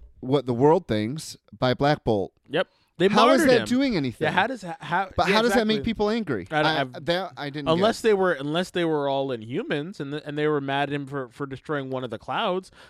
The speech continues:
Speaker 2: but that didn't make sense
Speaker 1: No,
Speaker 2: to me.
Speaker 1: this was, do you, I don't know if you read
Speaker 2: No,
Speaker 1: the
Speaker 2: I
Speaker 1: first
Speaker 2: remember.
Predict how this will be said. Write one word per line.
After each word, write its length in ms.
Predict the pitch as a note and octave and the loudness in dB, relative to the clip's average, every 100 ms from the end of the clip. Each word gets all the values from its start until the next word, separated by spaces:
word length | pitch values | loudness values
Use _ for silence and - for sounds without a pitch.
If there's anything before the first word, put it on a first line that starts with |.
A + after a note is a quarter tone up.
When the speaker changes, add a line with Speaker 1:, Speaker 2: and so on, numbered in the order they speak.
| - | -4
Speaker 2:
but 180 | D3+ D3+ C3+ | -4 -4 0
that 200 | D3+ F3+ | 2 2
didn't 320 | G3+ F3 D3 - | 0 -4 -10 -4
make 260 | D3+ D3+ | -2 -2
sense 220 | - D#3 E3+ | -2 -2 0
Speaker 1:
No, 220 | B3+ D4 | 0 0
Speaker 2:
to 60 | E3 | 0
me. 120 | - | 2
Speaker 1:
this 180 | G3 - | 2 2
was, 220 | A3 - _ _ _ _ - | -2 -2 _ _ _ _ -18
do 140 | B2+ G3 | -10 -8
you, 80 | C3 | -4
I 100 | D3 | -2
don't 160 | D#3+ | -2
know 140 | D#3 C#3 | -2 -4
if 100 | C#3 | -4
you 100 | C3 | 0
read 140 | D#3+ | 4
Speaker 2:
No, 100 | C#4 | 4
Speaker 1:
the 40 | G4+ | 4
Speaker 2:
I 120 | A#3+ | 4
Speaker 1:
first 280 | B3 F#4+ G#4 | 4 2 2
Speaker 2:
remember. 180 | A3 | 2